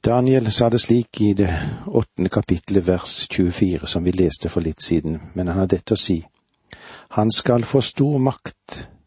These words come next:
men ikke ved egen kraft. Han skal gjøre uhyggelig skade og ha hell og fremgang i det han tar seg fore.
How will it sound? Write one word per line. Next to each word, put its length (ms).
men 180
ikke 380
ved 180
egen 320
kraft. 680
Han 160
skal 380
gjøre 260
uhyggelig 480
skade 520
og 140
ha 180
hell 440
og 120
fremgang 680
i 80
det 140
han 120
tar 220
seg 200
fore. 420